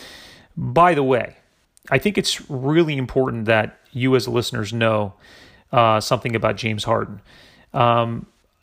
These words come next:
you know, I'm a huge fan of, I, I, I've really been a big fan of this guy, and I really thought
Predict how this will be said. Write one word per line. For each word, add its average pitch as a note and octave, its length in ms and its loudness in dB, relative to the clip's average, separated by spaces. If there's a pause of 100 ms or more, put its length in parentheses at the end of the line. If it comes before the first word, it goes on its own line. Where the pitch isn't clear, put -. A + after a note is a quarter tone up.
you C3+ 100 -2
know, B2 100 4
I'm B2+ 100 2
a A#2 40 0
huge E3 240 -4
fan C#3 200 2
of, C#3 180 -4
I, C#3 160 -2
I, C#3 220 2
I've C3 100 0
really E3+ 160 4
been C#3+ 120 2
a A#2+ 100 -2 (240)
big E3+ 140 2
fan C3 220 0
of A#2+ 60 0
this G#2 140 -8
guy, G#2 280 -4
and A#2 140 -2
I A#2 60 4
really C3 260 0
thought B2 480 2